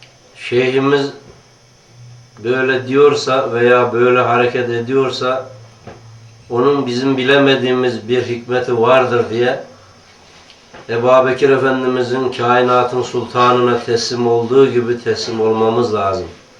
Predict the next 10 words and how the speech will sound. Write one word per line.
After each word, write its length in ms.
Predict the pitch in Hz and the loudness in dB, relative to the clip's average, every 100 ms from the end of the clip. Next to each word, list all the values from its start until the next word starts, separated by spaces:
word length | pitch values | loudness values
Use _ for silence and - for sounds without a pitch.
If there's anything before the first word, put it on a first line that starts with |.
| - - - - - - - | -20 -20 -20 -20 -20 -20 -10
Bunun 240 | 123 143 147 | -4 0 4
en 280 | 151 165 | 4 4
güzel 260 | 156 143 143 | 2 4 4
örneğini 760 | 139 139 127 131 131 135 156 - - - - - - - - - - - - - - - | 6 4 4 2 4 4 4 2 -6 -20 -20 -20 -20 -20 -20 -20 -20 -20 -20 -20 -20 -12
Ulul 340 | 131 135 156 147 | -4 0 4 6
Azam 460 | 139 139 143 139 | 6 6 4 4
bir 180 | 139 131 | 4 2
peygamber 580 | 135 127 127 135 135 135 | 0 0 2 4 4 4
olduğu 520 | 131 131 127 143 147 | 2 0 2 4 4
halde 520 | 131 127 117 135 113 | 6 2 2 0 0